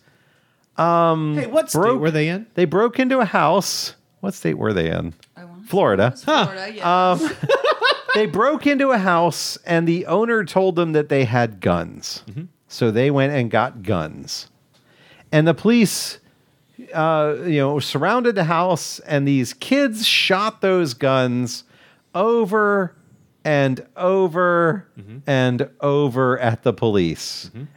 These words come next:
Speaker 1: And we're talking what, what some would consider assault rifles, like A K forty-sevens, uh, and, and, uh, and others.
Speaker 2: Mm-hmm.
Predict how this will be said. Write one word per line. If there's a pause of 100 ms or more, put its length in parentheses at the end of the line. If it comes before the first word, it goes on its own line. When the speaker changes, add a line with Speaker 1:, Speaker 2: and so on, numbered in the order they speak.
Speaker 1:
And
we're
talking
what,
what
some
would
consider
assault
rifles,
like
A
K
forty-sevens, (640)
uh,
and,
and,
uh,
and
others.
Speaker 2:
Mm-hmm.